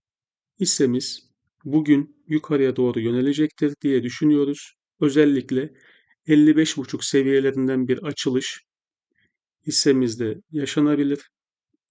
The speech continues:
veya elli beş nokta yirmi üçten açılış yapsa yukarıya doğru hacimli bir yükseliş gerçekleştirebilir.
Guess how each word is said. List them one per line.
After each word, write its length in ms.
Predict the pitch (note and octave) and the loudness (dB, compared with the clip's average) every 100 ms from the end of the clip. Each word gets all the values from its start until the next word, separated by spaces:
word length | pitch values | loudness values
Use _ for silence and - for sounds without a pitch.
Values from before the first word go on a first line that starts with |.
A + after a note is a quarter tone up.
| _ | _
veya 460 | C#3 C3+ B2 A#2 - D#3+ | 4 4 4 0 -6 -2
elli 300 | C#3+ C3+ C3+ | 0 2 2
beş 220 | C3 - | 0 -2
nokta 240 | C3 - | -6 -6
yirmi 280 | A#2+ B2+ C3+ | -4 -2 -2
üçten 240 | - C3+ A#2+ | -2 -4 -4
açılış 440 | A2+ D3 C#3 - | -6 -6 -6 -4
yapsa 360 | B2 A2 C3+ D#3 | -6 -4 -8 -6
yukarıya 520 | D3 C3+ D3+ D3 C3+ | -8 -2 0 0 2
doğru 300 | B2+ B2+ D3+ _ _ _ _ _ _ | 0 0 -6 _ _ _ _ _ _
hacimli 500 | _ D#3 D3 D3 C3 | _ -2 2 2 2
bir 100 | A#2+ | -2
yükseliş 680 | A#2+ C#3+ - C#3+ C3 C#3 - - _ _ _ _ _ - | -4 -6 0 0 0 -4 -12 -18 _ _ _ _ _ 0
gerçekleştirebilir. 1120 | D3 D3 C#3 C3+ C3 C3+ - C3 C3+ B2 | 0 2 -2 -2 -4 -4 -2 2 2 2